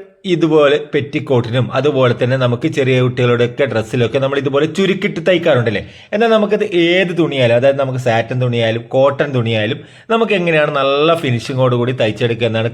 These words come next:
കാണിച്ചു വരുന്നത്. അപ്പോൾ നമ്മളിവിടെ രണ്ട് തുണി എടുത്തിട്ടുണ്ട്. അപ്പോൾ നമുക്ക് ഈ ഒരു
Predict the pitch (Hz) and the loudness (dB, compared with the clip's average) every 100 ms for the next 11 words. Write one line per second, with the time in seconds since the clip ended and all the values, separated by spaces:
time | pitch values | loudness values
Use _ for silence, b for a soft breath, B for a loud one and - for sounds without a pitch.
0 | 110 98 104 113 98 101 156 208 B B | -4 -4 -4 -4 -4 -2 -4 -4 B B
1 | B 226 220 202 185 196 165 131 139 131 | B 0 2 4 2 2 2 0 -2 -2
2 | 131 120 120 104 110 147 147 190 185 180 | 0 0 0 -2 -4 -2 -2 0 0 0
3 | 175 170 170 | 0 2 2